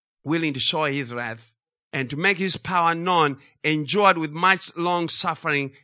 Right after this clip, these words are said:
the vessels of wrath fitted to destruction, and that he might make known the riches of his glory on the vessels of mercy, which he has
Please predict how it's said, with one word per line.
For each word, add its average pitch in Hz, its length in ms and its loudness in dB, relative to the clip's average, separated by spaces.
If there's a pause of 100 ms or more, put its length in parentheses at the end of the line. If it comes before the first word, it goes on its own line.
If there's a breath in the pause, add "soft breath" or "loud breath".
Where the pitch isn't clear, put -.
(120 soft breath)
the 131 100 -2
vessels 143 440 -2
of 123 120 -8
wrath 143 400 2 (240)
fitted 139 540 -6
to 127 80 -10
destruction, 110 640 -12 (680)
and 170 140 -2
that 196 140 4
he 214 180 0
might 196 320 4
make 208 260 2
known 202 520 6 (240 soft breath)
the 165 120 4
riches 190 380 0
of 156 160 -2
his 190 220 -4
glory 151 580 2 (220 soft breath)
on 185 120 2
the 175 80 2
vessels 175 460 0
of 143 120 -6
mercy, 151 580 0 (180 soft breath)
which 190 320 -2
he 196 360 -2
has 160 300 2